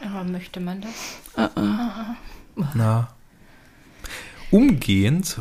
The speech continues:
Speaker 3: wurden auf Geheiß der Versicherung die polizeilichen Ermittlungen aufgenommen und eben auch der Beinstumpf untersucht. Ein Privatgutachten ergab, dass das auf keinen Fall ein Unfall gewesen sein könnte.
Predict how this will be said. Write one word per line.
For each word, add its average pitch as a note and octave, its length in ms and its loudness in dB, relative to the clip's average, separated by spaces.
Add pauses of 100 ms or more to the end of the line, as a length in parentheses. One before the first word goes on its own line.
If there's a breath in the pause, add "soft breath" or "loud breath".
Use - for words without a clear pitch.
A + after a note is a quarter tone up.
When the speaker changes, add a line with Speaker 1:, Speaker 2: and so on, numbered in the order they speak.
Speaker 3:
wurden C3 240 4
auf A#2 120 0
Geheiß G2+ 340 0
der - 100 0
Versicherung A#2 560 0
die A2 80 0
polizeilichen A#2+ 720 0
Ermittlungen B2 480 0
aufgenommen E2+ 580 -4 (460)
und B2 160 0
eben C#3+ 240 2
auch - 180 0
der A#2 120 -2
Beinstumpf G#2+ 640 -4
untersucht. - 600 -4 (1400 loud breath)
Ein C#3+ 100 6
Privatgutachten A#2 1160 2
ergab, G2+ 580 2
dass A#2 160 2
das A#2 220 2
auf - 120 -4
keinen G2 340 2
Fall F#2+ 200 2
ein F2+ 140 0
Unfall G2 320 -2
gewesen F#2+ 340 -2
sein F#2 200 0
könnte. F#2 360 -4